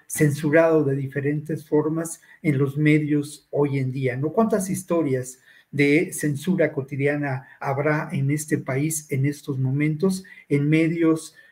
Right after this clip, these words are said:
eh, en todos los medios? Porque al final de cuentas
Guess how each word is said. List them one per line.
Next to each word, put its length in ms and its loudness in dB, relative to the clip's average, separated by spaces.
eh, 360 -2
en 140 -2
todos 240 4
los 180 2
medios? 380 2
Porque 420 0
al 140 0
final 240 0
de 100 0
cuentas 500 0